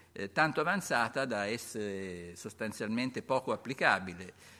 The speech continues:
e, e da essere addirittura, mm, vista come un ostacolo da, eh, alcune iniziative di e-government.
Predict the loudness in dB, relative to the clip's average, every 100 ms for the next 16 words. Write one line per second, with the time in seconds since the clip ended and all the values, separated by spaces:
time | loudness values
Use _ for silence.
0 | -20 -4 -2 -2 -2 -2 -2 0 2 2
1 | 0 -2 -2 0 -2 -4 -2 0 2 2
2 | -2 -4 -4 -2 -2 -2 -4 -4 -4 -2
3 | -4 0 0 0 -2 -2 2 4 4 2
4 | -2 -4 -4 -4 -2 2 2 2 -2 -4
5 | -2 -2 -2 -4 -4 -2 -2 -4 -8 -10
6 | -12